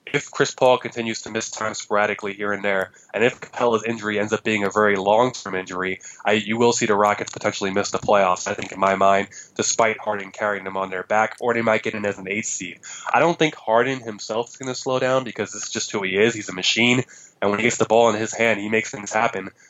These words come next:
But it's gonna be very hard for the Rockets to keep on winning, um, if these other guys aren't playing as well, too.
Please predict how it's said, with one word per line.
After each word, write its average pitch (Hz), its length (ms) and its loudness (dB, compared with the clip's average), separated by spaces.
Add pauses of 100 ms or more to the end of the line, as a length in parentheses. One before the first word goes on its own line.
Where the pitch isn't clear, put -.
(120)
But 110 80 2
it's 110 140 0
gonna 123 140 0
be 117 100 -4
very 110 260 -4
hard 104 160 -8
for - 60 -20
the 101 80 -6
Rockets 101 340 2
to - 60 -18
keep 107 200 -6
on 95 200 2
winning, 98 320 -2 (320)
um, 92 460 2 (380)
if 110 120 2
these 107 200 -2
other 101 160 2
guys 95 240 -2
aren't 92 200 0
playing 90 300 0
as 87 100 -6
well, 92 200 0
too. 87 220 -2